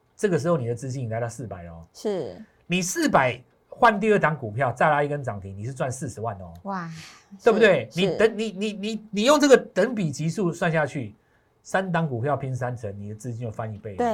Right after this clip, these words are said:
Speaker 2: 啊。
Speaker 1: 对不对？因为你第二，
Speaker 2: 是。
Speaker 1: 第二档股票的时候，你现在本金已经有变四，四百万了嘛。
Speaker 2: 是。
Speaker 1: 那你赚到一根涨停，你是不是赚四十万？
Speaker 2: 是。
Speaker 1: 第二根涨停一百二十万，第三根涨停一百二十万，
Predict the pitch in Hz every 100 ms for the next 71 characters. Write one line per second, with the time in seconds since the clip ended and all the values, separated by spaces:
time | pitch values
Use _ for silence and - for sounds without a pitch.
0 | 208 196 190 190 190 208 _ _ _ _
1 | _ - 170 160 214 320 262 185 277 262
2 | 269 262 254 180 147 185 180 180 151 120
3 | 190 135 113 151 123 147 113 143 123 147
4 | 113 - 180 107 131 110 92 87 - 196
5 | 123 - _ 269 247 269 262 247 240 226
6 | 170 165 151 165 175 175 151 117 123 107
7 | 104 254 247 240 196 151 160 165 135 131
8 | 104 247 220 220 170 156 180 151 127 131
9 | 120 95